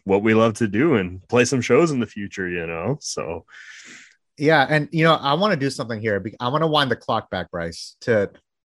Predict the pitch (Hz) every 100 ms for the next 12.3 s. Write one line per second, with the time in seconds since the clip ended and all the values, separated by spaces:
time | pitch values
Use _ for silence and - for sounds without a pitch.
0 | _ _ - - 202 185 147 139 147 -
1 | - 101 101 143 170 185 160 143 120 120
2 | 139 123 95 82 90 113 117 - 117 104
3 | - 165 202 196 160 131 127 123 120 110
4 | - _ _ _ _ _ - 151 147 139
5 | 120 107 113 135 135 160 190 180 147 127
6 | 120 143 123 139 113 110 - _ _ _
7 | - 147 220 226 247 208 175 117 120 139
8 | 151 147 139 113 - - 123 - 151 147
9 | 135 131 117 117 110 _ - 117 - 127
10 | 139 139 135 120 123 120 - 113 117 123
11 | 113 110 - 113 117 123 131 123 - -
12 | 120 107